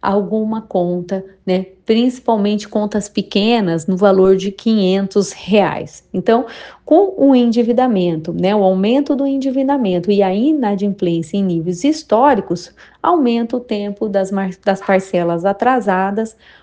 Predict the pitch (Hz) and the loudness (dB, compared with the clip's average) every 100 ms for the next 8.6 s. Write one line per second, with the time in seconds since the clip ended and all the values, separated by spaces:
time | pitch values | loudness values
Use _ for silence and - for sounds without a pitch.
0 | _ 277 269 302 311 208 202 202 202 - | _ -2 2 0 2 0 2 0 -4 -4
1 | 226 220 185 185 196 - - _ - 190 | -4 0 0 0 -4 -12 -20 _ -4 0
2 | 196 190 190 185 185 185 185 - - _ | 0 0 0 0 0 -2 -4 -8 -12 _
3 | _ _ - 208 214 208 202 190 190 202 | _ _ -6 2 2 2 2 2 0 0
4 | 196 226 262 254 226 202 196 190 180 175 | 2 2 0 0 2 2 2 2 2 0
5 | 190 202 202 - _ - 202 196 240 226 | 0 0 -2 -10 _ 2 2 4 2 2
6 | 180 - - - - - 277 427 453 427 | -2 -6 -14 -20 -6 -4 0 2 2 4
7 | 359 339 - 269 277 - 262 320 311 - | 4 4 2 0 2 4 6 6 2 0
8 | 262 247 226 180 165 151 | 2 2 2 0 -2 -6